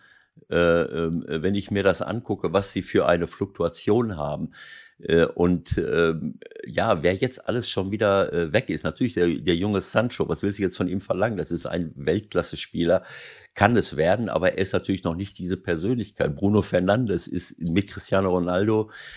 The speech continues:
äh, ja, eigentlich haben sie eine, haben sie richtig, richtig gute Leute, aber, äh, ich, äh, ich kann das aus der Entfernung, äh, nicht beurteilen. Sie haben aber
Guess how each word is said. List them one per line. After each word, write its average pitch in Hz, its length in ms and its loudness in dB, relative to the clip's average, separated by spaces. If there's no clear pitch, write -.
äh, - 120 0
ja, - 260 -10
eigentlich 143 360 0
haben 160 180 -2
sie 123 220 2
eine, 117 220 4
haben 135 220 2
sie 107 160 0
richtig, 110 440 -2
richtig 120 320 -2
gute - 240 -2
Leute, - 440 -4
aber, 95 280 4
äh, 87 240 6
ich, - 640 -4
äh, 87 300 2
ich - 500 -8
kann - 160 -4
das 90 220 0
aus - 200 -6
der - 120 0
Entfernung, 82 580 0
äh, 76 160 -2
nicht 76 180 -6
beurteilen. - 400 -4
Sie 80 80 0
haben 87 100 2
aber 82 340 2